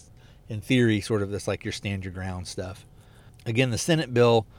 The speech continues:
which did the same thing as, uh, House Bill twenty-one eleven, uh, that was the thing that proposes that any act, law, treaty, blah, blah, blah, uh, would be unenforceable,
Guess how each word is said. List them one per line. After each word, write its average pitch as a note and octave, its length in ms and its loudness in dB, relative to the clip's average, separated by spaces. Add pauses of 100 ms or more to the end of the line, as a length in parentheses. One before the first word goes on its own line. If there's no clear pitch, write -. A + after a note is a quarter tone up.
(200)
which B2 200 0
did A#2+ 240 0
the G#2+ 100 -2
same A#2+ 280 -2
thing A2+ 340 -4
as, G#2+ 680 -2 (580)
uh, G#2 160 -6
House A2 300 0
Bill G#2 320 0
twenty-one G#2 520 -4
eleven, G2+ 560 -2 (1160)
uh, F#2+ 280 -12
that A2 300 2 (840)
was A2 220 0
the F#2+ 100 -4
thing G#2 280 -4
that G2+ 140 -4
proposes G2+ 520 -2
that G2 140 -4
any G2+ 200 -4
act, G2 320 -2
law, F#2+ 240 0
treaty, F#2 320 -8
blah, F2+ 200 -4
blah, F2+ 120 -4
blah, F2 380 -4 (1800)
uh, F#2+ 400 -16
would G#2 160 -6
be A2 80 -2
unenforceable, G#2 920 -2